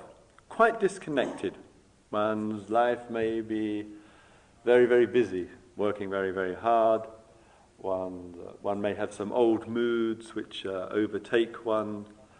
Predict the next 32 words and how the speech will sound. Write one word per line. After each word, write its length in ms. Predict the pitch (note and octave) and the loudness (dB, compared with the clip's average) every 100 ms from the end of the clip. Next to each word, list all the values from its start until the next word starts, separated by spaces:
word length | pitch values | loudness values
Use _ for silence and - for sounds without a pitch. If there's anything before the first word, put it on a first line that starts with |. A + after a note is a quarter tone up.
| - - - | -20 -20 -8
Uh, 240 | F#2 F#2 - - - | -4 -4 -6 -14 -2
what 220 | A#2 - | -2 0
the 80 | - | -6
person's 520 | - A#2+ A#2 A#2 G#2 | 2 2 2 -6 -6
response 580 | G#2 - C3+ B2+ C3 - | -8 -2 4 4 2 -6
or 80 | G2+ | -8
people's 420 | - A#2+ A2+ G#2 | -4 -4 -4 -6
response 520 | G2+ - B2+ B2 B2 | -8 -2 2 2 0
to 100 | - | -6
oneself 640 | A#2 A2 - A#2+ A2+ A2+ - - - _ - | -4 -4 -2 2 2 2 -4 -18 -20 _ -4
isn't 240 | B2 A#2 | -4 0
as 160 | A2 A2 | 0 2
one 180 | G2 | 0
would 180 | F#2 - | -2 -4
like. 400 | G#2+ A#2+ A#2+ A#2+ - - - _ _ _ _ _ - | 2 6 6 4 -6 -20 -20 _ _ _ _ _ 0
And 200 | C3+ C3+ | 0 6
in 240 | E3+ D#3 | 4 8
those 320 | F#3+ G#3 G3+ | 8 8 8
particular 560 | - - D#3+ F#3 E3 D3 | 0 -6 2 2 4 2
moments, 680 | C#3+ F#3 C3 G2 F2+ - - - | 6 6 6 0 -6 -14 -16 2
even 280 | F3+ F#3 F#3 | 4 6 6
though 160 | E3+ | 6
there 180 | C3+ B2+ | 8 8
is 220 | A#2 G#2 | 8 4
the, 360 | G#2 G2 - - | 0 0 -4 -8
the, 540 | A2+ F#2+ F#2 F2 F2+ - | -6 -4 -4 -6 -12 -14
uh, 200 | - - _ _ _ _ _ _ _ _ - _ _ _ _ - | -18 -20 _ _ _ _ _ _ _ _ -20 _ _ _ _ 2
genuine 420 | C#3+ F3 F3+ D3 | 4 6 4 2
sense 360 | - C3 A#2+ A#2 | 0 -2 0 -6
of 120 | G2 | -6
authentic 800 | F#2+ - - A3 G#3 A2+ F#2+ - | -8 -6 2 2 2 -6 -6 -6
love, 420 | G#2 G#2 G#2+ F#2+ | 4 4 4 -4